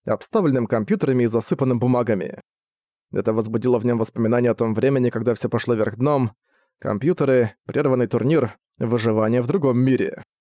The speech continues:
Если ему и требовался предлог к действию,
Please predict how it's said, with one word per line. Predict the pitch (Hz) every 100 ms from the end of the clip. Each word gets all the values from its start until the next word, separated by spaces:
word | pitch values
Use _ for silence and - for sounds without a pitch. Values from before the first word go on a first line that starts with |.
| _ _ _ _ _
Если | 104 123 123
ему | 123 123
и | 117
требовался | 143 151 135 127 113
предлог | 127 123 131
к | 117
действию, | 143 135 - 127 120